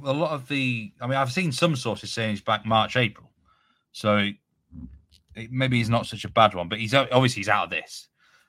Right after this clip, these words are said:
And I think he was a big player for them, uh, last year and in, in the, in the Europa League matches that they did all right in. So, yeah, I, I'm not so sure. I mean, their build-up, they lost to F C Copenhagen, I think in a friendly, it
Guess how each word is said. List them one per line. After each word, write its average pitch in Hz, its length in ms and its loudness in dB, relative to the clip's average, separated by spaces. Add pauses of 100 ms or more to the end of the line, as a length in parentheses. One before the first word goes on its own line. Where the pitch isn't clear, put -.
(140)
And 92 140 -2
I 90 60 0
think 104 180 -4
he 104 100 -2
was 98 120 -2
a 95 80 -4
big 95 260 -6
player 90 300 0
for 90 140 -14
them, 85 360 -10
uh, 87 140 -2
last 87 240 -6
year 90 140 -2
and 87 120 -4
in, 85 140 -8
in 87 140 -10
the, 85 180 -10
in 87 80 -12
the 85 80 -10
Europa 85 340 -8
League 82 220 -10 (100)
matches 87 300 -12
that 80 80 -20
they 82 80 -20
did 82 140 -12
all 80 100 -8
right 85 200 -4
in. 85 120 -16
So, 101 180 -4 (920)
yeah, 143 360 8
I, 139 200 4
I'm 151 160 4
not 170 260 4 (140)
so - 160 -6
sure. 127 440 4
I 131 60 0
mean, 131 140 0
their 143 120 2
build-up, 131 400 -2
they 117 120 -4
lost 120 260 -4
to 123 100 -2
F 117 120 -6
C 113 180 -10
Copenhagen, 104 840 -4
I - 20 -6
think 101 280 -10
in 101 100 -6
a 92 40 -6
friendly, 98 1040 -4
it 98 140 -14